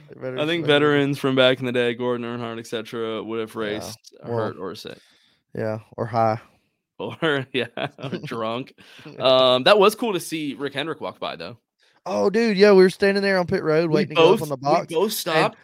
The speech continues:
Speaker 1: we both, like, elbowed each other 'cause Rick
Speaker 2: and
Speaker 1: Hendrick,
Speaker 2: just
Speaker 1: Hendrick was,
Speaker 2: watched
Speaker 1: like,
Speaker 2: him.
Speaker 1: right here walking
Speaker 2: Yeah.
Speaker 1: by, and it was like seeing a unicorn, dude.
Speaker 2: And
Speaker 1: It
Speaker 2: we
Speaker 1: was
Speaker 2: both
Speaker 1: like,
Speaker 2: just looked at each other like, "Dude."
Speaker 1: "Dude, that's the fucking pimp right there." Like,
Speaker 2: That's
Speaker 1: he's
Speaker 2: the
Speaker 1: just walking
Speaker 2: man.
Speaker 1: by with his scanner, like, just walking by. It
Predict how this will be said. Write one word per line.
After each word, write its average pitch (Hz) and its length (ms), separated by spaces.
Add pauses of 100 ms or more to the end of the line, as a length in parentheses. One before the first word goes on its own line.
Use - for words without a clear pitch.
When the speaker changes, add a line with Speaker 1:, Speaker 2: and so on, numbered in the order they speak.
Speaker 1:
we 196 120
both, 202 300
like, 190 200
elbowed 190 240
each 185 180
other 160 180
'cause 147 140
Rick 175 200
Speaker 2:
and 175 80
Speaker 1:
Hendrick, 170 160
Speaker 2:
just 151 100
Speaker 1:
Hendrick 175 120
was, 120 80
Speaker 2:
watched 131 220
Speaker 1:
like, 139 120
Speaker 2:
him. - 140
Speaker 1:
right 143 220
here 151 380
walking 131 100 (140)
Speaker 2:
Yeah. 123 100
Speaker 1:
by, 156 240 (240)
and 160 80
it - 20
was 190 120
like 170 120
seeing 175 280
a - 20
unicorn, 131 640
dude. 127 180
Speaker 2:
And 170 80
Speaker 1:
It - 20
Speaker 2:
we 180 80
Speaker 1:
was 151 40
Speaker 2:
both 170 100
Speaker 1:
like, 151 80
Speaker 2:
just 175 160
looked 156 160
at 190 60
each 160 140
other 180 140
like, 156 240
"Dude." 107 580
Speaker 1:
"Dude, 143 420
that's 151 300
the 139 100
fucking 135 500
pimp 147 260
right 135 160
there." 135 240
Like, 123 100
Speaker 2:
That's 147 140
Speaker 1:
he's 185 100
Speaker 2:
the - 60
Speaker 1:
just 185 140
walking 180 280
Speaker 2:
man. - 60
Speaker 1:
by 175 240
with 175 160
his 156 120
scanner, 165 480
like, 143 280
just 147 200
walking 156 360
by. 165 260
It 147 40